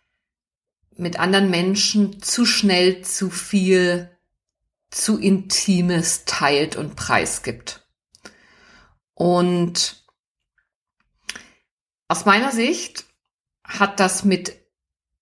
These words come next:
Grenzbewusstsein zu tun. Wer wenig Grenzbewusstsein für die eigenen und für die Grenzen des anderen hat, kann eher in so einem Oversharing landen.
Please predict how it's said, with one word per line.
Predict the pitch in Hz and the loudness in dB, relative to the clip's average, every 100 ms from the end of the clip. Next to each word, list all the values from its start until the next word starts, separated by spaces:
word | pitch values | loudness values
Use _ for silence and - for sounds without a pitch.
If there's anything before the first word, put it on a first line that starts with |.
| _ _ | _ _
Grenzbewusstsein | - 175 165 - - 208 226 - - 220 214 | -4 -2 -2 -2 -2 0 0 -2 -2 0 0
zu | - | -2
tun. | 220 - 233 330 330 - | -4 -2 -2 -2 -6 -8
Wer | 185 185 175 170 | 0 2 2 2
wenig | 185 214 247 - | 4 4 2 -4
Grenzbewusstsein | 185 165 185 208 - 208 214 208 - 226 226 | -4 -2 -2 -2 -2 2 2 0 -4 -2 -2
für | 220 196 | -2 -2
die | 185 - | -2 0
eigenen | 156 160 175 233 208 | 0 0 2 2 2
und | 190 | -2
für | - | -4
die | 175 175 | -8 -8
Grenzen | - 170 165 - 185 | -2 -2 -2 -2 -2
des | 175 - | -4 -2
anderen | 160 175 190 196 | 0 2 2 2
hat, | 220 - | -2 -4
kann | - 180 175 - | -8 -6 -6 -8
eher | - 165 185 240 240 | 0 2 4 4 2
in | 202 | 0
so | 196 | 2
einem | 196 185 | 2 0
Oversharing | - 190 196 202 - 196 196 190 | -2 -2 0 0 2 2 2 2
landen. | 190 190 190 202 - | 2 2 -2 -4 -6